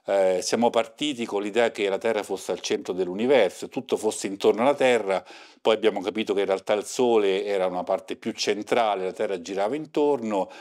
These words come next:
ci siamo decentrati ancora di più quando ci siamo accorti che siamo in una galassia, ma come accennavi te, al bordo di una galassia.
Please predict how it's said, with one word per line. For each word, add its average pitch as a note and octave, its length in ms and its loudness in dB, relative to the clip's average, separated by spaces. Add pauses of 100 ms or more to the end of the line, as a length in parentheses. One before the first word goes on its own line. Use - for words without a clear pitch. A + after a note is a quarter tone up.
(200)
ci C3 120 -2
siamo D#3 280 2
decentrati C#3+ 640 0
ancora C3+ 440 2
di B2+ 140 -2
più D#3 420 0 (380)
quando A#2 320 2
ci A2 120 -6
siamo A2+ 200 0
accorti A2+ 380 0
che G#2+ 100 -6
siamo G#2+ 540 2
in A2 160 -4
una A2 140 0
galassia, A#2+ 480 2
ma A2 120 -6
come G2+ 460 -2
accennavi G2 460 -2
te, C#3 100 4
al G#2 100 4
bordo G#2+ 440 2
di F2+ 100 -6
una F#2 160 -2
galassia. E2+ 680 0